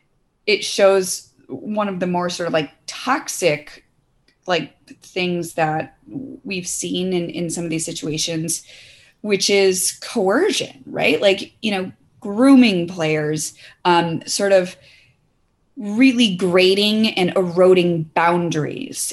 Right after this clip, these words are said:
and establishing over long periods of time and, like, just sort of subtle ways to just, like, chip, chip away at a player's confidence, self-worth, idea of who themselves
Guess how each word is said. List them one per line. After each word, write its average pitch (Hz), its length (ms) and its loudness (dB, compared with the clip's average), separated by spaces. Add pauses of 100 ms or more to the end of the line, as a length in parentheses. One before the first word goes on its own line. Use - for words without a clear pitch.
(120)
and 170 380 2
establishing 220 1300 0
over 180 280 2
long 196 640 4
periods 233 500 -4
of 208 160 -6
time 185 760 0
and, 170 200 -4
like, 160 260 -4
just 175 220 -4
sort 175 140 -6
of 147 100 -8
subtle 208 1080 0
ways 165 640 0
to 175 120 -4
just, - 240 -6
like, 151 260 -4 (260)
chip, - 380 -4
chip - 200 -4
away 196 440 4
at 160 100 4
a 156 60 -2
player's 160 460 0
confidence, 165 640 -2
self-worth, 180 800 0 (460)
idea 196 460 2
of 196 100 0
who 220 220 -2
themselves 175 840 0